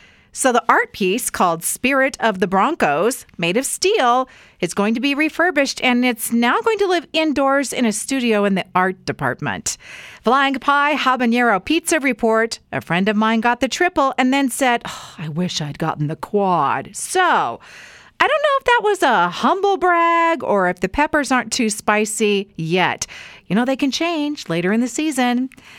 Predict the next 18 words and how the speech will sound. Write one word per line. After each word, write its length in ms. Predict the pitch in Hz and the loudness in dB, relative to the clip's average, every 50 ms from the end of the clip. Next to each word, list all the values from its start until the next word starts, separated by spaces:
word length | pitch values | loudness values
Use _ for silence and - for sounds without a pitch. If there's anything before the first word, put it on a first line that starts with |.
| - - | -8 0
How 120 | - 247 | 2 2
about 280 | 254 285 277 269 269 - _ _ _ | 4 4 4 2 2 -2 _ _ _
candy 360 | - 339 339 381 480 554 466 415 | 0 2 2 2 2 2 0 2
bars 440 | 359 294 262 233 220 214 214 214 | 4 4 4 4 4 2 2 0
for 360 | - - 220 196 185 180 175 170 - _ _ _ - | 0 0 2 2 2 2 0 -2 -4 _ _ _ -2
dogs? 640 | 196 160 143 123 123 147 180 240 254 240 - - - | 0 2 2 2 2 2 2 0 -2 -4 -8 -8 -6
There 180 | - 170 143 - | -4 -4 -4 -2
is 200 | - 180 190 - | -2 -4 -4 -4
a 60 | 302 | -6
hint 540 | 262 - - - 440 453 294 190 - - - - - - - - | -8 -8 -4 -4 -2 -2 -2 -4 -6 -8 -14 -14 -20 -16 -6 -6
of 140 | 156 147 151 | -4 -2 0
that 160 | 147 190 - | -2 -2 0
kind 260 | - 240 240 254 226 | -2 -2 0 0 0
of 100 | 254 - | -2 -2
treat 280 | - - 277 269 - - | -2 -2 -2 -2 -2 -2
coming. 460 | - 320 311 320 302 262 254 254 220 | -2 0 0 0 0 0 2 2 2
The 40 | 190 | 2
Mars 460 | 185 196 208 226 262 269 277 - | 2 2 2 2 2 0 -2 -4